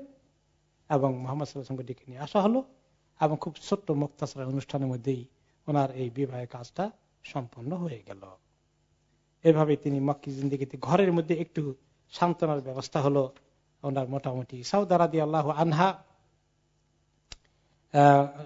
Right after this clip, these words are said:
নবী করিম সাল্লাল্লাহু আলাইহি ওয়াসাল্লামের ইন্তেকালের পরেও বেঁচে ছিলেন। আহ,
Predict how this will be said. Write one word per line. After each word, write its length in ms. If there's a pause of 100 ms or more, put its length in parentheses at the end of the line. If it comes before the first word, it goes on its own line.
(140)
নবী 400
করিম 0
সাল্লাল্লাহু 460
আলাইহি 100
ওয়াসাল্লামের 360
ইন্তেকালের 400
পরেও 320
বেঁচে 260
ছিলেন। 300 (1900)
আহ, 340